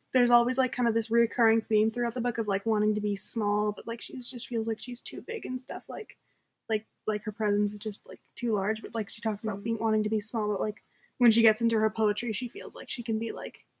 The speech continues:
Speaker 1: like, whoever she wants to be, really.
Speaker 2: Mm-hmm.
Speaker 1: Yeah.
Speaker 2: And she's even too scared to tell her mom, like,
Speaker 1: Mm-hmm.
Speaker 2: that she's, like, likes poetry. Like,
Speaker 1: Yeah.
Speaker 2: her mom knocks on the door and says, like, "What are you doing?" And she says she's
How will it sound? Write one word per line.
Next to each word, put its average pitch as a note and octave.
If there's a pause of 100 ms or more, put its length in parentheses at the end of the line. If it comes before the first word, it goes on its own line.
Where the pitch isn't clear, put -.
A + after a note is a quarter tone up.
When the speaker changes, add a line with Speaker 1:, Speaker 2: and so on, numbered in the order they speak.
(380)
Speaker 1:
like, -
whoever A3
she -
wants -
to -
be, -
really. - (260)
Speaker 2:
Mm-hmm. G3+ (360)
Speaker 1:
Yeah. -
Speaker 2:
And C4
she's -
even C4+
too C4+
scared G#3+
to -
tell G#3
her G#3
mom, G3
like, A3+
Speaker 1:
Mm-hmm. A3+
Speaker 2:
that G3+
she's, G3+ (460)
like, G#3 (400)
likes G3+
poetry. -
Like, G3+
Speaker 1:
Yeah. A3+
Speaker 2:
her A3
mom A#3+ (400)
knocks A#3
on G#3+
the G#3
door G#3
and G3
says, F#3+ (640)
like, G3
"What A3
are A#3+
you A3+
doing?" A3+
And G3
she G3+
says G3
she's -